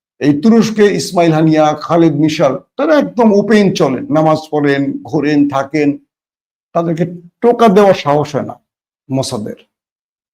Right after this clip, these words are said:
তারা সিঙ্গেল, নিরাপত্তা ছাড়াই ঘুরতে পারেন, কারণ দেশটার নাম তুরস্ক। মাইরা সেখান থেকে বের হতে পারবে না। এটা ইরান না, যে মরে মরে বিশ্বাসঘাতক থাকে ইরানের,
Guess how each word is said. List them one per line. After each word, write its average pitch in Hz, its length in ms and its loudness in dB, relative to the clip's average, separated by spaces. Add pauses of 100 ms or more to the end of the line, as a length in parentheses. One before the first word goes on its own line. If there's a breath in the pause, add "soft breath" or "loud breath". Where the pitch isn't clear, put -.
(520)
তারা 190 180 2
সিঙ্গেল, 220 460 6
নিরাপত্তা 202 420 4
ছাড়াই 156 340 2
ঘুরতে 127 280 -2
পারেন, 120 240 -6
কারণ 143 360 -2
দেশটার 170 280 -4
নাম 175 120 -6
তুরস্ক। 170 480 -8 (580)
মাইরা 208 420 4
সেখান 185 280 2
থেকে 190 140 4
বের 156 180 2
হতে 160 140 0
পারবে 139 280 -2
না। 127 60 -6
এটা 143 140 -4
ইরান 220 360 2
না, - 280 -10 (760)
যে 135 160 -2
মরে 220 300 6
মরে 214 220 8
বিশ্বাসঘাতক 170 640 0
থাকে 139 240 -10
ইরানের, - 400 -8